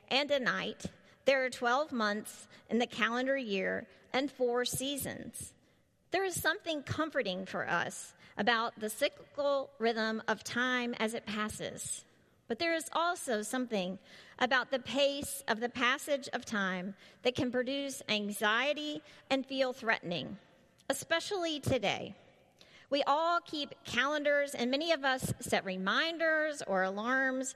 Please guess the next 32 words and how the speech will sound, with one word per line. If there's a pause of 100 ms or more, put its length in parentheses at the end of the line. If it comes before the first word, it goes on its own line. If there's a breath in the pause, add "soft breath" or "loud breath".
(280 loud breath)
throughout
the
day
to
keep
us
on
task. (580 soft breath)
There
are
deadlines
to
meet, (220 loud breath)
commutes
to
and
from
work
to
make, (260 loud breath)
appointments
and
meetings
to
keep, (240 loud breath)
tests
and
papers
to
be
turned
in.